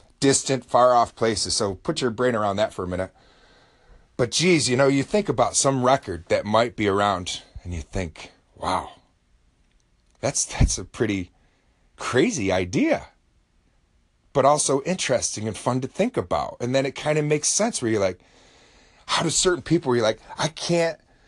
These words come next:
draw a stick figure," y-, somebody might say. And then you look at somebody else and you're like, "They just drew a masterpiece and I have a hard time drawing a stick figure." Is that natural born talent?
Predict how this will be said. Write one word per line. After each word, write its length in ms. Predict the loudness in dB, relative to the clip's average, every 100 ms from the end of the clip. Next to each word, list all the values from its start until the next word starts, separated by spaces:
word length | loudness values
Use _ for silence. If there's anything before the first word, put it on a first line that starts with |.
| _ -2
draw 340 | 4 4 4 0
a 80 |
stick 360 | -2 2 2 0
figure," 460 | 2 0 0 -8 -8
y-, 100 | -10 -4
somebody 280 | -2 0 0
might 220 | -2 0
say. 360 | 0 0 -2 -4
And 100 | -2
then 120 | 0
you 80 | 2
look 180 | 0 0
at 80 |
somebody 260 | 0 2 2
else 220 | 2 2
and 80 | -2
you're 100 | 0
like, 280 | 0 -2 -12 _ _ _ _
"They 140 | -6
just 260 | -2 -2 -2
drew 340 | 0 0 0 -2
a 60 | 0
masterpiece 760 | 0 -2 -4 -6 -4 -2 0
and 80 | -2
I 80 | 0
have 180 | 0
a 140 | 0 -4
hard 300 | -4 -4 -4
time 400 | -2 0 -2 -6 _ _ _ _ _
drawing 300 | 2 4 4
a 40 | 2
stick 260 | -4 -6
figure." 400 | -6 -6 -6 -12 -16 _ _ _ -20 -6
Is 140 | 0
that 200 | 2 0
natural 380 | 2 0 2 -2
born 280 | 0 -2 -2
talent? 500 | 0 2 4 2 -2